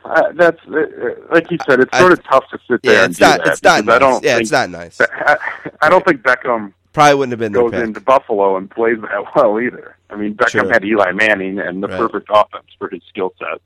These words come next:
Speaker 1: So that's kind of the tough thing about
Speaker 2: I'm being mean. I'm, I was just being
Speaker 1: playing
Speaker 2: mean.
Speaker 1: the if,
Speaker 2: Yeah.
Speaker 1: what if game.
Speaker 2: I
Speaker 1: The
Speaker 2: was
Speaker 1: what if game's <laughs> always there.
Speaker 2: I was being mean, and I'm sure that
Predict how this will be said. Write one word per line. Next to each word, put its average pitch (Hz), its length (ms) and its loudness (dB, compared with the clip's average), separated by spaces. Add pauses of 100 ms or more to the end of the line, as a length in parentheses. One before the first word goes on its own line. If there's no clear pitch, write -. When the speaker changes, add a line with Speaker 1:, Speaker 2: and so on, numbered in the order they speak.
(120)
Speaker 1:
So 87 320 -2 (720)
that's - 160 -6 (100)
kind 104 140 2
of 101 60 2
the 95 140 2
tough 95 240 2
thing 90 220 -4
about 85 480 0
Speaker 2:
I'm 147 220 4
being 131 280 -4
mean. 87 340 -14 (140)
I'm, 117 220 0
I 117 140 2
was 110 160 -4
just 95 160 -16
being 92 160 -2
Speaker 1:
playing 87 140 -2
Speaker 2:
mean. 85 80 -2
Speaker 1:
the 80 200 -2
if, 87 60 -2 (540)
Speaker 2:
Yeah. 95 120 -4
Speaker 1:
what 95 180 4
if 92 120 4 (100)
game. 104 480 -2
Speaker 2:
I 120 60 2
Speaker 1:
The 127 80 6
Speaker 2:
was 120 60 8
Speaker 1:
what 127 120 6
if 117 140 0
game's 110 260 2 (180)
<laughs> - 140 -2
always 117 460 4
there. 95 320 2 (1040)
Speaker 2:
I 120 140 2
was 135 180 -2
being 131 360 -6
mean, 104 260 -6
and 101 120 -6
I'm 98 120 -6
sure 113 360 -4
that 110 240 -2